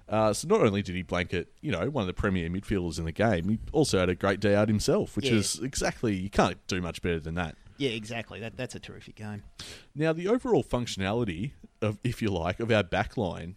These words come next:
Speaker 1: for the last couple of weeks has been superb. I, I don't know what the general feeling of supporters is,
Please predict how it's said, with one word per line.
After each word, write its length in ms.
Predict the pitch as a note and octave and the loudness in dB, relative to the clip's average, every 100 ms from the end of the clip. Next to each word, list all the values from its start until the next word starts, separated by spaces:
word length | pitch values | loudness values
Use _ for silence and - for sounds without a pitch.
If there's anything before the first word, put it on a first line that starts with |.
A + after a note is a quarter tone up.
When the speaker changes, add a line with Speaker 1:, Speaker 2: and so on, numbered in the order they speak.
| - | -8
Speaker 1:
for 80 | C3+ | -2
the 60 | |
last 280 | C#3+ F3+ G#3 | 2 2 2
couple 260 | - - E2+ | -4 -4 -4
of 80 | E2+ | 0
weeks 260 | B2+ A#2 | -2 -2
has 140 | F#2 E2+ | -10 -6
been 440 | F#2+ F2+ F2+ F2 | -4 -2 -4 -6
superb. 560 | - - - - E2+ E2+ | -4 0 2 2 2 0
I, 280 | A2+ C#3 D3+ | 4 4 6
I 100 | F#3+ | 4
don't 120 | G3 | 2
know 200 | G2 G2 | 2 2
what 160 | G2 G2 | 2 0
the 60 | F#2+ | -2
general 320 | F#2 F#2 F2+ | -2 0 -2
feeling 320 | G2 F2+ F2 | -2 -2 -2
of 80 | E2 | -4
supporters 480 | F2+ G2 A#2+ C#3 E2 | -2 0 2 0 -2
is, 240 | F#2 | -6